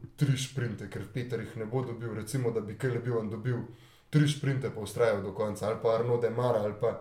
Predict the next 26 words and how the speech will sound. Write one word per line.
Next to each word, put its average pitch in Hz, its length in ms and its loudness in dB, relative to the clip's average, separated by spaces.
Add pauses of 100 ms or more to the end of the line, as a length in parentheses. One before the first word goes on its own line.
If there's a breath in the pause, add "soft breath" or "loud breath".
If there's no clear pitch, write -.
(440 loud breath)
nekdo 127 320 2
drug. 127 280 0 (120)
V 135 220 0
vsakem 151 380 4
drugem 143 340 4
primeru 131 420 2
se - 180 -6
mi 117 120 -2
zdi, 120 180 -4
da 113 100 0
bo 104 340 -2 (320 loud breath)
spet, - 460 -2
eh, 107 240 0
Peter 117 340 -4
nabiral 110 480 2
te 117 160 -4
z-, 95 240 -6
te 117 160 -6
točke, 117 460 -4
pa 101 280 0
na 104 100 -2
koncu 120 300 -2
niso 104 280 -4
zeleno. 98 340 0
Jaz 147 180 6
bi 127 200 0